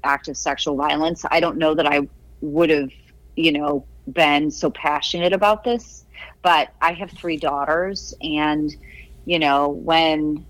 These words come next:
the statistics show that one in four women will be sexually assaulted in their lifetime, um, you know, that starts to hit pretty close to home. So I have made this my life's work, and it's the people that we help that,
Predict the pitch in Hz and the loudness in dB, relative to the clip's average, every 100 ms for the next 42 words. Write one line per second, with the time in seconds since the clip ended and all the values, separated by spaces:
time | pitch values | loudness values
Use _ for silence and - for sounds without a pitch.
0 | - 139 165 - 160 180 165 - - - | -10 -6 -4 -2 0 0 -2 -4 -2 0
1 | 156 151 139 - 156 156 151 151 156 139 | 2 2 2 0 0 0 -2 0 0 2
2 | 143 147 160 143 131 143 156 143 - 143 | 2 2 2 2 0 -2 -2 -2 0 0
3 | 139 147 147 - 151 147 143 143 147 - | 0 -2 -2 -2 -2 0 0 0 -2 -2
4 | 196 202 214 220 - - - - - 151 | 0 0 -2 -6 -12 -20 -20 -4 2 4
5 | 151 147 143 - 170 165 175 180 208 196 | 4 2 -6 -8 -4 0 0 0 -2 -2
6 | 190 175 - 170 156 165 147 - 147 147 | -2 -4 -2 0 0 0 -2 -4 -4 -4
7 | 135 - - - - - 165 151 147 147 | -4 -8 -14 -20 -18 -4 2 4 4 4
8 | 143 151 - - - - - 151 151 156 | 2 -4 -16 -20 -20 -10 2 4 6 2
9 | 156 151 156 - - - 175 147 165 151 | -2 -4 -6 -12 -18 -10 -8 -2 0 0
10 | 165 - 156 143 139 - 143 147 139 - | -2 0 0 0 -2 -4 -4 -2 -2 -4
11 | - - 160 151 143 139 135 143 - - | -12 -4 0 0 2 2 0 -2 -10 -8
12 | - 165 - - 147 - 165 165 147 143 | 0 0 -2 -6 -2 0 2 2 2 0
13 | 151 - 147 143 - 147 143 | -2 0 -2 -2 -6 -6 -6